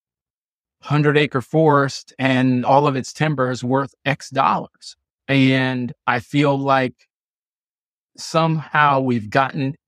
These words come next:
into this way of, by attaching dollar amounts to water, to s-, forests, to land is, is part of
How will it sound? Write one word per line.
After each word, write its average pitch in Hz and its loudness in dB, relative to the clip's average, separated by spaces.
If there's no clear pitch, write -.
into 127 0
this 117 -6
way 135 2
of, 110 -2
by 135 2
attaching 165 -2
dollar 151 2
amounts 131 -2
to 127 -10
water, 131 2
to 123 -4
s-, - -8
forests, 135 0
to 117 -4
land 135 2
is, 131 -6
is 139 -6
part 165 2
of 143 -2